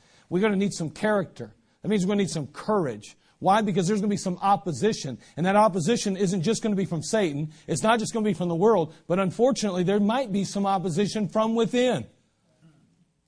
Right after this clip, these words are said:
I, I, I just don't agree with building the church, you know, getting all these people saved and trying to get them baptized and get into our church. I think we're just working too hard for numbers.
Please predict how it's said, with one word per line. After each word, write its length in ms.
I, 80
I, 420
I 100
just 200
don't 160
agree 280
with 240
building 260
the 80
church, 360
you 40
know, 200
getting 420
all 140
these 120
people 280
saved 360
and 80
trying 200
to 80
get 80
them 100
baptized 560
and 100
get 120
into 160
our 120
church. 360
I 100
think 220
we're 80
just 220
working 320
too 160
hard 320
for 80
numbers. 580